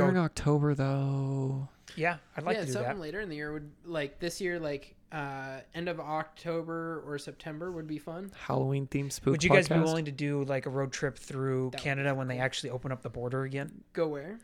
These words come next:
Speaker 1: Yeah,
Speaker 2: Go
Speaker 1: but
Speaker 2: through
Speaker 1: who
Speaker 2: bo-,
Speaker 1: knows
Speaker 2: like, a
Speaker 1: how
Speaker 2: road
Speaker 1: long
Speaker 2: trip.
Speaker 1: that's gonna
Speaker 2: There's
Speaker 1: be?
Speaker 3: Uh, I wanna go to Kamiah for a second, and I was
Speaker 1: That's
Speaker 3: like,
Speaker 1: not a thing.
Speaker 3: "A road trip to Kamiah?"
Speaker 1: Is that, is that an actual place?
Speaker 3: Dude, Kamiah is a town,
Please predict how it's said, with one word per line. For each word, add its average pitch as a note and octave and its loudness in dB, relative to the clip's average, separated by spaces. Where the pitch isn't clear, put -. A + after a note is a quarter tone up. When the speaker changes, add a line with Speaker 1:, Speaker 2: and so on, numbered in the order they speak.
Speaker 1:
Yeah, C#3+ 6
Speaker 2:
Go - 10
Speaker 1:
but C3+ 6
Speaker 2:
through C#3 10
Speaker 1:
who - 6
Speaker 2:
bo-, E3 8
Speaker 1:
knows F#3 12
Speaker 2:
like, - 8
a E3+ 12
Speaker 1:
how E3 12
Speaker 2:
road F#3 12
Speaker 1:
long F#3 8
Speaker 2:
trip. C#3+ 6
Speaker 1:
that's D#3+ 6
gonna D3+ 6
Speaker 2:
There's C#3 4
Speaker 1:
be? B2 4
Speaker 3:
Uh, D3+ 0
I D#3 -2
wanna G#3 0
go F3+ -2
to D3 -2
Kamiah E3 -2
for G3+ 2
a G3+ 2
second, G#3+ -2
and F#3+ -8
I E3+ -2
was D#3+ -2
Speaker 1:
That's D3+ 8
Speaker 3:
like, G#3+ 10
Speaker 1:
not - 12
a D3+ 8
thing. C#3 0
Speaker 3:
"A F3 -4
road D#3 -4
trip - -10
to C#3+ -14
Kamiah?" F#3+ -14
Speaker 1:
Is - -12
that, - 8
is C3 4
that C3+ 8
an C#3+ 6
actual C#3 4
place? - -2
Speaker 3:
Dude, G3 -4
Kamiah G3 -8
is F3+ -8
a E3 -8
town, F#3 -4